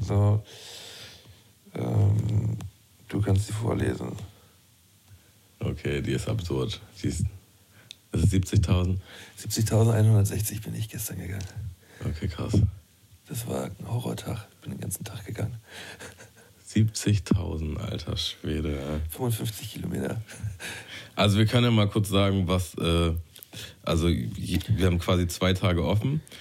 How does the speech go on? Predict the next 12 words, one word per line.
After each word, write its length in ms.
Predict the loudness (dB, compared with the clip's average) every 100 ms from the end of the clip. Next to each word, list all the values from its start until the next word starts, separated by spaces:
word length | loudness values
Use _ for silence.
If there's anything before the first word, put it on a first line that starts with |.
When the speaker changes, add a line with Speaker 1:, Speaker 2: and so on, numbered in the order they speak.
| -20 -8
Speaker 2:
und 120 | 0
der 80 | 4
letzte 340 | 4 4 0 -2
Stand 400 | 2 4 4 2
war, 140 | 2
ich 100 | 2
hab 100 | 0
mit 180 | 0 0
dreitausend, 800 | 0 0 0 0 0 -2 -6 -8 _ -20 _ -20 -20 -18 -20 -16 -4
ähm, 580 | 2 4 4 2 -2 -4 -8 -10
vierhundert 480 | 0 2 4 4 2
geführt. 480 | -2 0 2 2 -2